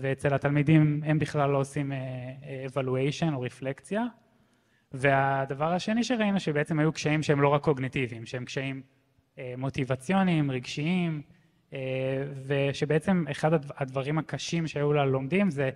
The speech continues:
לנהל את התהליך למידה בעצמם. תמיד זה, אה, רצו למורה או ל-, ל-, להורים ולאחים. אז מתוך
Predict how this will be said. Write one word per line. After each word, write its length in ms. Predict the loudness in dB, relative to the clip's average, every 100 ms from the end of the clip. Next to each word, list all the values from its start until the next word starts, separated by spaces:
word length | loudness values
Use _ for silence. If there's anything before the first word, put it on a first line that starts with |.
| -8 -18 -4
לנהל 460 | -4 -2 -2 0 0
את 140 | 2
התהליך 640 | 2 2 2 0 2 0 0
למידה 280 | 0 2
בעצמם. 480 | 2 0 -2 -4 -4 -4
תמיד 300 | -4 -4 -2
זה, 280 | -2 -2 -6 -14 _ _ -12
אה, 180 | -8 -6
רצו 340 | -2 -4 -2 -2
למורה 480 | -2 -4 -2 2 2
או 180 | 2
ל-, 120 | 0 -2 -2 -4 -6 -8 -12 -14
ל-, 640 | -12 -10 -10 -12 -12 -14 -16 -18 _ _ _ -14
להורים 760 | -10 -8 -4 -2 -2 -2 -4
ולאחים. 640 | -6 -8 -10 -8 -6 -4 -4 -8 _ _ _ _ _ _ _
אז 160 | -10 -8
מתוך 380 | -4 0 0